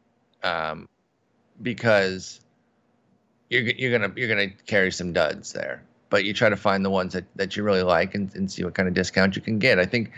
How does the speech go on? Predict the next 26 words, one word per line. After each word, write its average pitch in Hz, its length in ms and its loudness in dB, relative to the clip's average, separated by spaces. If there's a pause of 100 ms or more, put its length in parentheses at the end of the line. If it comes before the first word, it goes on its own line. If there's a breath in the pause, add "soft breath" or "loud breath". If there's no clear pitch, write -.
(460 loud breath)
I - 60 0
think 208 120 4
Lindor 190 300 8
is 151 100 4
one 143 240 4
that 135 100 6
I'd 123 100 4
be 117 140 0
open 113 360 0
to 131 200 -2
if 117 120 -6
he 135 120 0
is 123 180 0
down 110 240 4
there 117 120 2
in 117 60 0
the 107 80 -4
tenth 101 300 0
round. 101 420 0 (1120)
I'm, 120 220 -2
I'm, 117 360 -4
I'm 117 140 0
not 110 160 2
averse 104 420 0
to, 95 300 -2
uh, 85 380 2